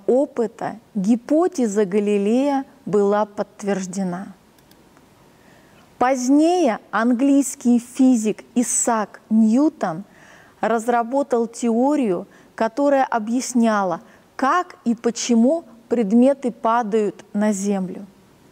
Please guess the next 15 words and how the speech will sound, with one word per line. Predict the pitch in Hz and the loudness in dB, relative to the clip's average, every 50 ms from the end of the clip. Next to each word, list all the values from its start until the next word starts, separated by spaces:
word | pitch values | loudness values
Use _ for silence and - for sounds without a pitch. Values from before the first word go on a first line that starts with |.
| _ _ _ - - _ _ _ _ _ _ _ _ _ _ _ - | _ _ _ -20 -20 _ _ _ _ _ _ _ _ _ _ _ -4
Была | 185 196 233 254 262 285 339 392 381 - - | 0 2 2 2 2 2 0 -2 -4 -6 -4
осень. | - 220 208 190 196 - - - - - 202 202 220 - _ _ _ _ _ _ _ _ _ _ _ _ _ _ | -2 0 0 -2 -2 -4 -12 -12 -12 -12 -12 -12 -14 -18 _ _ _ _ _ _ _ _ _ _ _ _ _ _
В | - | -10
садах | - - - 262 269 240 302 311 370 381 359 - - - | -4 -2 -2 0 0 0 0 0 0 0 -2 -8 -14 -10
многих | 254 226 226 254 269 302 330 349 311 226 240 233 202 208 | -4 0 2 2 4 4 2 2 0 0 -2 -2 -2 -2
добрых | 180 185 247 269 269 208 226 220 214 185 190 175 | -2 0 0 0 0 0 -2 -2 -2 -6 -8 -6
граждан, | 160 214 202 220 254 302 320 269 220 180 196 180 - 196 - _ - - - - _ _ _ | -4 -2 0 0 0 -2 -2 -4 -6 -10 -10 -12 -12 -14 -16 _ -20 -20 -20 -20 _ _ _
вживших | 196 185 220 196 208 285 302 - - - - 240 - - - | -4 -4 -2 0 2 2 0 0 -4 -8 -8 -8 -8 -8 -6
по | - 214 | -6 -6
соседству | 208 - - 240 233 - - - 254 247 240 - - - - 180 190 185 185 - - - - - _ _ | -4 -2 -2 -2 -2 -4 -4 -2 0 0 0 -2 -12 -16 -14 -12 -12 -12 -12 -14 -20 -20 -20 -20 _ _
со | - - - 240 | -14 -4 -4 -4
скромным | 226 - - - - 269 277 285 269 247 233 220 214 208 202 | -4 -4 -10 -4 -2 0 2 2 2 2 0 0 -2 -4 -4
домиком | 180 214 226 226 226 214 208 196 - - 185 180 196 - - - - - _ _ _ _ | -2 -2 0 0 0 -2 -4 -6 -8 -10 -8 -8 -10 -12 -16 -20 -20 -20 _ _ _ _
Ньютона, | 220 220 202 214 277 320 349 349 - 220 202 190 180 180 196 - - _ _ _ _ _ _ _ _ _ _ | 0 0 2 4 2 2 2 0 -2 -4 -4 -4 -6 -8 -12 -16 -20 _ _ _ _ _ _ _ _ _ _
деревья | - 175 202 226 226 240 277 302 330 302 302 285 269 262 262 | -6 -2 0 2 2 4 4 2 2 2 2 2 0 0 -2